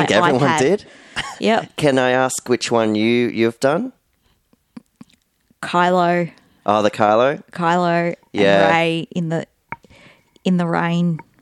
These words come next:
Speaker 2: Do you want to hear my theory?
Speaker 1: I'm, I'm, hang on. I'm just gonna show yeah, I'm guilty. I got Kylo on mine.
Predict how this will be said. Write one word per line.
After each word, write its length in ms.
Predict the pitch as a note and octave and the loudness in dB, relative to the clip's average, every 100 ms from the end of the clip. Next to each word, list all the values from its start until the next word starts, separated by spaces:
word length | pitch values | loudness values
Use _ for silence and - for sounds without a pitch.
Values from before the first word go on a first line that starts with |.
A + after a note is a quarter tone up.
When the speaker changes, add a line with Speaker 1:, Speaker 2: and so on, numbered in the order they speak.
| _ _ _ _ _ _ _ - - - - _ _ - | _ _ _ _ _ _ _ -20 -20 -20 -20 _ _ -2
Speaker 2:
Do 80 | |
you 40 | G3 | 0
want 160 | G3+ | 2
to 100 | A3 | 0
hear 200 | F#3+ G#3+ | 0 0
my 180 | G#3+ G#3 | 0 0
theory? 400 | - A3 A#3 D4 A#4 _ _ _ - | -2 -2 0 0 -4 _ _ _ -4
Speaker 1:
I'm, 240 | G#2 G#2 - | -2 -2 0
I'm, 260 | G#2+ G#2+ | 0 0
hang 260 | - G#2 G2+ | -2 -2 0
on. 140 | G2 - _ _ | -2 -4 _ _
I'm 120 | G2 F#2+ | -6 -4
just 200 | G2+ - | -6 -6
gonna 180 | G#2 | -6
show 420 | F#2+ - F#2+ F#2+ F#2 _ _ _ _ - | -4 -2 0 0 -4 _ _ _ _ -2
yeah, 200 | F#2+ F2+ | 0 2
I'm 140 | G2 | -2
guilty. 500 | F2+ F#2 F2+ G2 F#2 G2 - - - - | -2 -4 -2 -4 -4 -8 -16 -14 -14 -8
I 100 | - | -4
got 180 | G2 F#2+ | 0 -2
Kylo 520 | - F#2 F#2 F#2+ F#2+ | 2 2 4 4 4
on 100 | G#2 | 2
mine. 320 | G2+ A2 A2+ | 0 0 -2